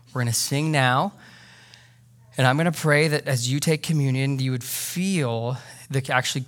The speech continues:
the presence of Jesus himself, 'cause that's what the Bible says happens when we take communion. It's remembering the finished work of Jesus. And I want you to think every sin, all the ones tomorrow, all paid for,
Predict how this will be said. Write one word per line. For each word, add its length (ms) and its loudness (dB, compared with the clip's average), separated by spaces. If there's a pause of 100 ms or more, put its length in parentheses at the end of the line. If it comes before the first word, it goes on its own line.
the 80 -6
presence 500 -2
of 100 -6
Jesus 420 -4
himself, 640 -6
'cause 100 -2
that's 180 -4
what 80 -6
the 60 -6
Bible 280 -2
says 260 -2
happens 340 -4
when 80 -4
we 80 -6
take 180 -6
communion. 520 -4 (580)
It's 180 -2
remembering 760 0
the 60 2
finished 440 -2
work 180 -2
of 140 -6
Jesus. 680 -2 (1000)
And 80 4
I 40 6
want 140 2
you 60 2
to 60 0
think 260 0
every 340 0
sin, 460 0 (400)
all 180 0
the 80 -2
ones 240 0
tomorrow, 560 -2 (140)
all 200 -2
paid 280 -2
for, 320 -16